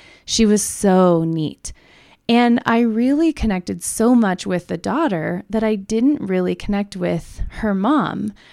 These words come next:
Her mom was really sweet and encouraging, um, and she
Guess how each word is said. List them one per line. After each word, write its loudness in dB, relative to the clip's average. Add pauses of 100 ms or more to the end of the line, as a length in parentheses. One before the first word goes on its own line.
Her 0
mom 2
was -2
really 0
sweet -2
and -2
encouraging, -2 (400)
um, 0
and 2
she -4